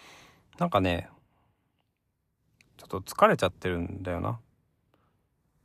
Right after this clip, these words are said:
かといって、まあ、疲れているからアウトプットをやめるってなると、なんだろう、張り合いがなくなっている。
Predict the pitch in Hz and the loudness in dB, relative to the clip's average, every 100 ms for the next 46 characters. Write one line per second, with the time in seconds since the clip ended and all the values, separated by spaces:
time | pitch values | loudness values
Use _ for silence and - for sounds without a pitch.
0 | _ - 170 127 - - 104 92 - _ | _ -6 -2 -2 -2 0 2 0 -4 _
1 | _ - - 98 - 180 202 165 98 - | _ -16 -12 -10 0 0 0 -2 -4 0
2 | 98 92 87 _ _ _ _ _ - - | 4 4 2 _ _ _ _ _ -20 -4
3 | - 127 120 135 147 101 95 87 92 92 | 2 2 2 -4 -4 0 0 0 0 -4
4 | - _ _ _ _ - 120 117 101 - | -10 _ _ _ _ -4 2 2 2 -2
5 | 87 92 - _ _ _ _ _ _ _ | -6 -8 -18 _ _ _ _ _ _ _
6 | _ _ _ _ _ _ - 143 104 85 | _ _ _ _ _ _ 0 2 2 -2
7 | - - - 113 160 175 170 165 156 151 | -6 -6 0 2 4 6 6 4 2 -2
8 | - 90 | -2 -10